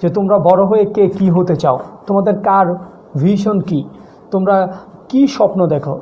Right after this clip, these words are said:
তো সকল বাচ্চারা কেউ ডাক্তার হবে, ইঞ্জিনিয়ার হবে, lawyer হবে, অনেক বড় বড় স্বপ্নের কথা বলছে। তো আব্রাহাম তখন দাঁড়িয়ে ছিল। তো তখন ওই ভদ্রলোক সর্বশেষ তাকে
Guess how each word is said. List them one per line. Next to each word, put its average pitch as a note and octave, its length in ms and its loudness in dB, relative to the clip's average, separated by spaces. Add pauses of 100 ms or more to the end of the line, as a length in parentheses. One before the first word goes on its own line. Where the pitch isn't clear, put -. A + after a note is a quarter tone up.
(100)
তো D4 80 -4
সকল C4+ 360 0
বাচ্চারা G#3 420 0
কেউ G3+ 160 -2
ডাক্তার F3 340 0
হবে, F3+ 320 0
ইঞ্জিনিয়ার F3 520 0
হবে, F3 320 2
lawyer F#3 360 2
হবে, F3 220 2
অনেক A3+ 320 0
বড় G3+ 200 4
বড় F#3+ 180 0
স্বপ্নের G3 340 -4
কথা F3 200 0
বলছে। D3 340 -2 (460)
তো F3+ 60 4
আব্রাহাম G3+ 380 2
তখন A3 260 -2
দাঁড়িয়ে F3+ 300 4
ছিল। C3+ 240 -4 (640)
তো G3+ 140 0 (100)
তখন A3 440 2 (240)
ওই F#3+ 120 2
ভদ্রলোক G#3+ 600 2
সর্বশেষ A3+ 720 0 (360)
তাকে A3+ 460 2